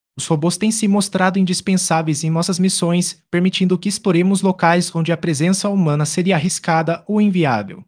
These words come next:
Através da inteligência artificial, sensores avançados e a colaboração internacional,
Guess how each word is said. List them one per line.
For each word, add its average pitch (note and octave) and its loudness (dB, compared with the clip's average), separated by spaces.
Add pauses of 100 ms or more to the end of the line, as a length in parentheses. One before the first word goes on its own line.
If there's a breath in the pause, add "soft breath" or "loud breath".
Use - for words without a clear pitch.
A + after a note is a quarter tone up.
(300)
Através B2+ 0
da D3 0
inteligência F3 0
artificial, F#3+ 2 (160 soft breath)
sensores F3+ 0
avançados D#3+ 0
e F#3 0
a G3 2
colaboração G3 0
internacional, F#3+ 0